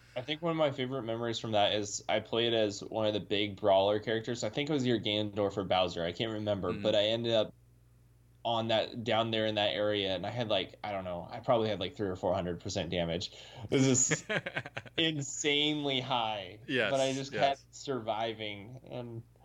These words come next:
Speaker 1: uh,
Speaker 2: Yeah. It's just fun just launching each other and just, you know, going, "Oh my goodness, you're still not K O'd." <laughs> Yeah, no, the Temple, Temple all-time, uh,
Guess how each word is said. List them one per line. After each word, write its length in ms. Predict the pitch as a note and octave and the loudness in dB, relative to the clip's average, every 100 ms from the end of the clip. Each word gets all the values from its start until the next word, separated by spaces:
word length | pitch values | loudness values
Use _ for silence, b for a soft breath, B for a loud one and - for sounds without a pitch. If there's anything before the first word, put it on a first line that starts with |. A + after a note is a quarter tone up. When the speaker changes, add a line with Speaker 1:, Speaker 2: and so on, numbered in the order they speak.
| B B B B B B - | B B B B B B 0
Speaker 1:
uh, 300 | A2+ G#2 G#2 | 4 4 2
Speaker 2:
Yeah. 80 | A2 - _ - - - | -2 -6 _ -20 -20 0
It's 240 | D#3 C#3+ F3+ | 2 2 0
just 160 | D#3+ | -2
fun 180 | D#3+ D3 | -2 -4
just 120 | A2+ | -4
launching 400 | A2+ G#2+ A2 B2 | -2 -2 -2 -4
each 120 | G#2 G#2 | -4 -4
other 280 | G2 F#2+ F#2+ | -2 -2 -4
and 100 | G2 | -6
just, 340 | A2 - - | -8 -8 -12
you 100 | A2+ | -10
know, 60 | G#2+ | -6
going, 160 | D3 | -6
"Oh 420 | B3 C4+ C#4 C4+ C4 | -4 -6 -6 -6 -6
my 160 | C4 | -6
goodness, 340 | C#4+ D4+ D4+ - | -4 -4 -4 -4
you're 120 | D4+ | -6
still 340 | - B3+ C#4+ | -4 -2 -2
not 220 | D4 D4 - | -2 -6 -2
K 200 | C4+ D#4 | 0 2
O'd." 340 | D#4 D#4 D4 - - | 2 2 -2 -8 -8
<laughs> 100 | G3+ - - - - - - - B B B B B B B B B | -8 -6 -8 -10 -10 -14 -14 -16 B B B B B B B B B
Yeah, 280 | G2 F2+ F2 | -6 -6 -4
no, 220 | G#2 G#2+ G#2 | -2 -2 -2
the 60 | |
Temple, 640 | A#2+ D#3+ D3 C#3 B2+ A#2+ - | -2 -2 0 2 2 0 -4
Temple 420 | B2 A#2 A2 A2 | -6 -2 -2 0
all-time, 520 | G#2+ A2 A2 G#2 G2 F#2+ | -2 -2 -2 -4 -4 -4
uh, 260 | F2+ F2 | -8 -10